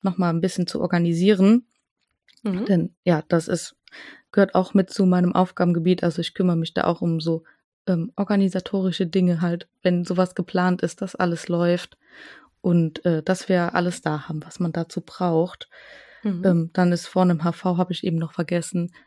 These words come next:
Speaker 1: mache ich auch, ähm, die Inko-Versorgung. Wir haben nur ganz wenige
Speaker 2: Mhm.
Speaker 1: mit Inkontinenz, weil, ähm, wir halt nicht alle Verträge haben. Aber die, die was haben, da, das läuft dann auch so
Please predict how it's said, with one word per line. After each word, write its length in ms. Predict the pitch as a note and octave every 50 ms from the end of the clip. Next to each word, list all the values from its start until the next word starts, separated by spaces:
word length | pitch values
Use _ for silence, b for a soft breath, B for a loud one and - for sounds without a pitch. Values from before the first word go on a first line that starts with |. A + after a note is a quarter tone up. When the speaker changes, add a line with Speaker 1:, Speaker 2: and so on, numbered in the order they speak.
| b b _
Speaker 1:
mache 220 | F#3 F3+ E3+ F3
ich 160 | F3 - -
auch, 200 | F3 D#3+ - - B3+
ähm, 260 | E3+ D#3 D3+ D3+ D3 - _ _ _ -
die 280 | F3 E3 D#3+ E3 - _ _ _ _
Inko-Versorgung. 920 | G3 F#3+ G3 G3 - - F3+ - - - E3 E3 D#3 E3 D#3+ D3+ E3+ E3+ D#3+
Wir 100 | E3+ D#3+
haben 160 | F#3+ G3 F#3+
nur 100 | F3 F3
ganz 280 | - F#3+ F#3 - - -
wenige 460 | G3+ G#3 A3 A#3 G#3+ B3 B3 B3+ C4 - - _ _ _ _ _ _
Speaker 2:
Mhm. 300 | G#3+ F#3 D#3+ A3 - -
Speaker 1:
mit 140 | - G3 -
Inkontinenz, 880 | A3 A3 G#3 - G#3+ G#3 F#3 - F#3+ F#3+ G3 G3 G3+ G#3 - - - _ _ _ _
weil, 460 | - E3+ E3 E3 E3 E3 E3 F3 - - -
ähm, 340 | E3+ D#3 D#3 D#3 D3+ D3 - _ _
wir 140 | - F3 E3 E3
halt 200 | E3 E3 - -
nicht 240 | F3 E3 - -
alle 140 | - D#3+ D#3+
Verträge 560 | - - D#3+ - - - G3 F#3 G3 F#3 F3 -
haben. 400 | G3 F#3 F#3 F3+ G3 G#3 G3+ b b b b b b b b b _
Aber 240 | - F3 - F3+ E3+
die, 160 | - F3+ F3
die 200 | D#3+ F#3+ F#3+ F#3
was 260 | F3+ F3+ E3+ - - -
haben, 480 | F3+ F3 E3 E3+ E3 E3 D#3+ D#3+ - _ _ _ _
da, 300 | - F3 E3+ E3 E3 - - _ _ _ _ _
das 180 | - - - -
läuft 280 | F3+ F3 D#3+ - -
dann 80 | E3+ -
auch 200 | - E3 E3 -
so 320 | - - E3 D#3 D3+ D3